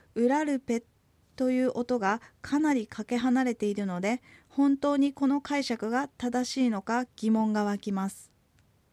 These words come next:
実際問題、うらら別というような表記は江戸時代の文献では見当たりません。古い文献を見てみますと、浦川という地名は、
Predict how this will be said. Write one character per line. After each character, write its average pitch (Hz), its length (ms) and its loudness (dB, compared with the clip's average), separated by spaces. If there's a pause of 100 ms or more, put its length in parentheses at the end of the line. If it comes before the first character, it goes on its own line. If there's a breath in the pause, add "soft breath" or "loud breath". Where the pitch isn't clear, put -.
(120)
実 247 240 -2
際 302 180 0
問 311 220 0
題、 220 300 0 (180)
う 226 140 -2
ら 262 120 2
ら 302 180 0
別 233 360 -2
と 240 160 0
い 247 180 0
う 254 60 0
よ 254 140 0
う 240 40 -2
な 208 220 -4
表 226 200 -4
記 190 120 -10
は 208 180 -4 (240 loud breath)
江 214 140 -2
戸 262 140 2
時 294 160 -6
代 269 200 0
の 240 140 0
文 233 240 -2
献 233 240 -2
で 220 100 -4
は 226 220 -2 (120)
見 202 180 -2
当 214 120 -2
た 226 160 -2
り 226 140 0
ま 226 160 0
せ 233 180 0
ん。 196 140 -8 (1300 loud breath)
古 302 320 0
い 320 100 0
文 254 240 2
献 240 300 2
を 240 40 2
見 247 140 4
て 226 140 0
み 196 100 -4
ま 208 160 -2
す - 100 -14
と、 233 280 -2 (340 soft breath)
浦 254 300 2
川 233 480 -2 (240)
と 285 120 -2
い 277 180 0
う 277 40 -2
地 262 160 -4
名 254 220 2
は、 269 260 0